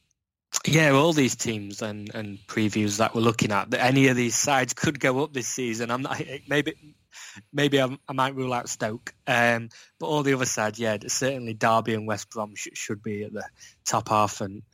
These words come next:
pushing playoffs, if not automatic promotion for West Brom, I believe. Uh, and for that reason, just,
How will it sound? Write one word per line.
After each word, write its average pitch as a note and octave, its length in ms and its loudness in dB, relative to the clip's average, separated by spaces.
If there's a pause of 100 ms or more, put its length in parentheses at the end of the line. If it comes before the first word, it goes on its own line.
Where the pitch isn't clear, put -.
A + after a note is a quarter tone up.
pushing A2+ 300 -2
playoffs, A2+ 460 2
if A2+ 180 -6
not A#2 140 -2
automatic A2+ 580 -2
promotion A#2 560 2
for B2 100 -2
West A#2 300 2
Brom, C3 200 4
I C3+ 200 4
believe. C3+ 500 2
Uh, B2+ 260 4
and C3+ 160 -4
for D3 120 -2
that C#3+ 160 2
reason, C3 400 -4 (340)
just, - 380 -10